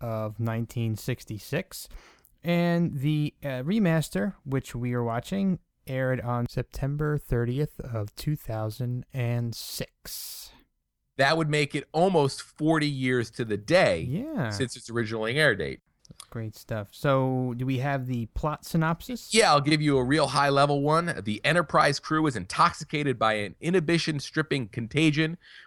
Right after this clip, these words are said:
Speaker 2: which causes mayhem throughout the ship. And we get a lot of really, we do get a lot of mayhem
Speaker 1: Yeah.
Speaker 2: in this. We get, uh, Sulu with a, with a, a sword, uh, uh, shirtless,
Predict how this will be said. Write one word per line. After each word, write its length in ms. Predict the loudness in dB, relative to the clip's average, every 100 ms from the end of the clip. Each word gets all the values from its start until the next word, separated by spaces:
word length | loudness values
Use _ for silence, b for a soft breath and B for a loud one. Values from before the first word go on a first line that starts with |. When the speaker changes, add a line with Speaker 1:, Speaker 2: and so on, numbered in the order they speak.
| -2
Speaker 2:
which 180 | -2
causes 480 | 4 6 6 4 0
mayhem 360 | 2 4 6 4
throughout 440 | 2 4 4 4
the 80 | -2
ship. 340 | 0 0 0
And 100 | 0 0
we 100 | 2
get 140 | 4
a 40 | 2
lot 320 | 4 6 6
of 140 | 4
really, 460 | 2 4 4 2 -2 B B B
we 120 | 4 8
do 160 | 8
get 140 | 8 8
a 20 |
lot 180 | 8 6
of 60 | 4
mayhem 260 | 4 4
Speaker 1:
Yeah. 60 | 2
Speaker 2:
in 60 |
this. 220 | -2 -4 -8
We 80 | -4
get, 240 | 0 2
uh, 180 | 2 0
Sulu 400 | 0 2 4 6
with 220 | 4 2
a, 380 | 2 2 2 -2 -6 b b b b 0
with 240 | 2 4
a, 200 | 2 0
a 40 |
sword, 500 | -2 4 8 8 8
uh, 260 | 6 2 0 0
uh, 460 | 2 4 2 0
shirtless, 720 | 2 4 4 4 2 2 -2